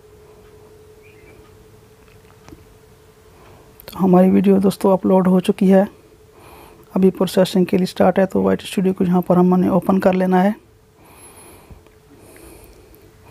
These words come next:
यहाँ पर भी आपने अपने channel को login कर लेना है दोस्तों।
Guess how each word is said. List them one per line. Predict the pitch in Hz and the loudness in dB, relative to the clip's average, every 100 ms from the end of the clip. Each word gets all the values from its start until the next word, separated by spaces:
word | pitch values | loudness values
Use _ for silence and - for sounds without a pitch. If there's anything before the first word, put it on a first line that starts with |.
| - - - - 180 | -20 -20 -20 -4 2
यहाँ | 180 180 | 4 4
पर | 190 185 | 0 0
भी | 185 190 | 0 0
आपने | 190 - 180 | 0 -2 -4
अपने | 180 180 | -2 -2
channel | 185 180 190 | 0 0 0
को | 190 | 0
login | 180 175 175 175 | 2 2 0 -2
कर | 170 | 0
लेना | 165 165 | 0 2
है | 165 | 2
दोस्तों। | 170 160 - | -2 -4 -8